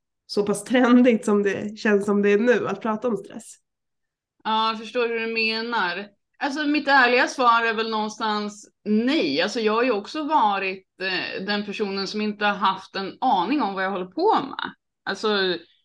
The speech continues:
Speaker 2: jag har inte haft, jag har inte vetat vart jag har mig själv, jag har inte vetat vad jag behöver,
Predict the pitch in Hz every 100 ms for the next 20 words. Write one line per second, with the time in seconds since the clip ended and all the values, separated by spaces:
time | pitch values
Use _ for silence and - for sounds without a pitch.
0 | _ - 233 262 247 247 226 - - 247
1 | 262 240 233 226 208 202 185 180 170 165
2 | - 320 339 330 320 294 220 208 202 196
3 | 180 180 160 160 156 156 175 294 330 320
4 | 277 294 294 285 285